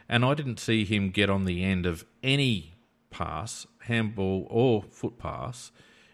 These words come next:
during transition. He doesn't run. And what is it about our club that turns decent young athletes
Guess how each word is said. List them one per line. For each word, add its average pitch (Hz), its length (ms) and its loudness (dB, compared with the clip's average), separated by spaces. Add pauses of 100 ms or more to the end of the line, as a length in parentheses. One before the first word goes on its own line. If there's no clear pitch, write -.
(160)
during 107 300 4
transition. 101 720 -4 (340)
He 127 140 2
doesn't 131 420 -2
run. 95 460 -4
And 120 320 4 (320)
what 180 240 0
is 190 180 2
it 147 80 0
about 110 300 4
our 95 160 4
club 98 420 -6
that 107 180 0
turns 113 560 0 (220)
decent 139 440 2 (220)
young 107 380 2
athletes 98 640 -4